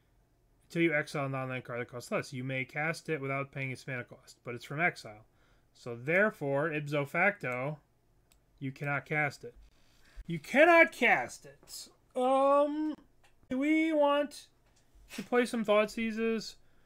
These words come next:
What's gonna be bad against them? Bowmaster is not great against them, right? They don't really draw cards. Playing a two two in the face of four of ten power is kinda dumb.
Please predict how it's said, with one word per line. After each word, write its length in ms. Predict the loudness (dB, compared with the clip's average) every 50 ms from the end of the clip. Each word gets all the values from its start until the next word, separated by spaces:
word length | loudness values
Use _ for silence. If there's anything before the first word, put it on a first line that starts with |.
| _ -20 -20 -20 _ 6
What's 200 | 8 8 8 6
gonna 180 | 4 4 6 6
be 100 | 6 6
bad 240 | 6 6 6 6
against 340 | 2 0 -2 -6 -6 -8 -6
them? 180 | -6 -6 -4 -4
Bowmaster 600 | -2 0 0 2 4 4 4 4 4 2 2 2
is 140 | 2 0 0
not 240 | 0 0 0 0 -2
great 340 | -2 -2 0 0 -2 -2 -6
against 380 | -6 -4 -2 -4 -4 -4 -6 -4
them, 340 | -4 -4 -2 -4 -4 -4
right? 360 | -4 0 0 2 2 0 -2 -6 _ _ _ _ _ _ _ _ _ _ _ _ _ _ _ _ _ _ _ _ _
They 80 | -2
don't 100 | 0 0
really 200 | 2 2 0 0
draw 300 | 0 -2 -2 -2 -2 -2
cards. 840 | -4 -6 -6 -4 -2 -2 0 -2 -2 -4 -8 -12 -16 -16 -16 -18 -20 -20 _ _ _ _ _ _
Playing 280 | 0 2 4 4 4 4
a 60 | 2
two 260 | 2 2 2 2 2
two 280 | 2 2 4 4 4 4
in 100 | 4 2
the 80 | 0 0
face 340 | 0 2 2 2 2 0
of 160 | -4 -4 -6 -6
four 380 | -6 -4 -2 -2 -2 -2 -6 -12 _ _ _ _
of 260 | -6 -6 -6 -6 -10 _
ten 240 | -12 -10 -6 -6 -6
power 340 | -4 -2 -2 -2 0 0 -2
is 140 | -2 -4 -6
kinda 240 | -8 -10 -8 -8 -8
dumb. 340 | -8 -8 -6 -6 -8 -8